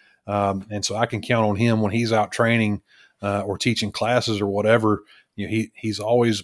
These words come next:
taking pictures and, and including a federal logo or a box in there somewhere and, you know, tagging us with hashtag Team Federal,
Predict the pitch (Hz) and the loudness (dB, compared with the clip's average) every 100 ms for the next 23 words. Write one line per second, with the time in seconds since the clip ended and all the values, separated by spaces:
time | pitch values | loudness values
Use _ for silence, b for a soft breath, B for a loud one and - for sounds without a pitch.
0 | _ - 117 117 113 120 - 113 110 104 | _ -2 0 0 0 -2 0 0 0 0
1 | 107 104 107 104 - 120 113 110 104 101 | -4 -4 -4 -2 2 2 4 0 0 -2
2 | 104 - 117 117 107 107 110 107 107 104 | -4 0 0 2 0 0 -2 -2 -2 -2
3 | 92 101 107 - 104 98 95 - 120 110 | -2 -4 -4 -6 -6 -6 -6 -4 -2 2
4 | 107 104 98 101 101 98 - 107 101 101 | 2 2 -2 -6 -12 -6 -4 -2 -4 -8
5 | - - 104 95 - 95 - 104 101 110 | -10 -8 -6 -6 -6 -8 -8 -6 -4 0
6 | 107 104 98 | 0 0 -4